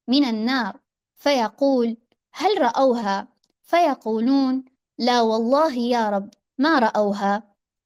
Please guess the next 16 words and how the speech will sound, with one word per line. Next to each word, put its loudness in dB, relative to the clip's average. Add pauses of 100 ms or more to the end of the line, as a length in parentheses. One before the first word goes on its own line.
(200)
فيقول 2 (240)
فكيف -2
لو 2
رأوها -6 (340)
فيقولون -2 (300)
لو 2
رأوها 0 (260)
كانوا -2
أشد -2
منها 0
فرارا -2 (280)
وأشد -2
لها -4
مخافة -4 (360)
فيقول 0 (300)
فأشهدكم -2